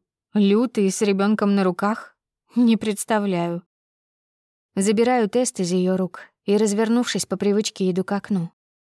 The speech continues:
Её реакция обескуражила и напугала. Что, если действительно не обрадуется? Что, если не вовремя?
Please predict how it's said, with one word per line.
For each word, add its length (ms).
Её 360
реакция 520
обескуражила 760
и 60
напугала. 600
Что, 260
если 320
действительно 600
не 160
обрадуется? 720
Что, 240
если 360
не 140
вовремя? 580